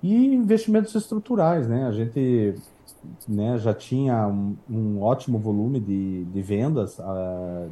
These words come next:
de, de, de alguns biológicos, inoculantes, por exemplo. Em dois mil e doze, a gente decidiu não mais terceirizar a nossa produção. Em dois mil e doze, a gente construiu a nossa planta fabril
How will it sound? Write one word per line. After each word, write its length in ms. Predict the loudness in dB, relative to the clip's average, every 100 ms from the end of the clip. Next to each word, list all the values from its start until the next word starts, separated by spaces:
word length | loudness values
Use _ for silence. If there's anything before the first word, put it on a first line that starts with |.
| -10
de, 220 | -8 -8 -8
de, 280 | -8 -6 -6
de 120 | -4
alguns 280 | -6 -6 -6
biológicos, 760 | -4 -4 0 0 0 -2 -12
inoculantes, 640 | -10 -10 -6 -4 -2 -4 -6
por 180 | -6
exemplo. 400 | -6 -4 -4 -6 -8 -20 _ _ _ _ _ -6
Em 80 | 2
dois 280 | 4 4
mil 160 | 6 4
e 40 |
doze, 680 | 6 6 8 6 6 2 2
a 80 | 2
gente 280 | 0 -4 -2
decidiu 880 | -2 0 -2 0 2 4 4 2 0
não 240 | 0 0
mais 880 | 0 0 0 0 0 -2 -4 -8 -20 -2
terceirizar 640 | -2 0 -2 -2 0 -2
a 20 |
nossa 260 | -2 -4 -6
produção. 640 | -2 -2 -2 -2 0 0
Em 40 | 0
dois 200 | 2 2
mil 140 | 0
e 40 |
doze, 320 | 2 2 2 2
a 40 |
gente 180 | -2 -6
construiu 440 | -6 -6 -2 -2
a 40 | -2
nossa 340 | -4 -4 -6
planta 340 | -4 -4 -4
fabril 460 | -6 -6 -4 -4 -4